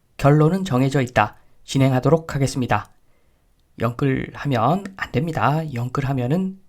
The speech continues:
큰일 납니다. 설명을 좀 드리겠습니다.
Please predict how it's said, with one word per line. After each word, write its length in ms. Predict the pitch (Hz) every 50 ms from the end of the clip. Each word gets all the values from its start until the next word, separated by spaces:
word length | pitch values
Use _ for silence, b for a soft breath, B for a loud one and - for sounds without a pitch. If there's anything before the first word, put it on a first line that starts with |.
| _
큰일 400 | - - - 196 - 190 185 180 -
납니다. 420 | 170 127 135 160 160 - 113 - - - _ _ _ _ - - - - - - _ - - _ _ _ _ - -
설명을 460 | - - 165 165 160 165 156 151 151
좀 280 | - - 127 127 - -
드리겠습니다. 680 | - 151 160 151 135 - - 123 117 113 110 110 - -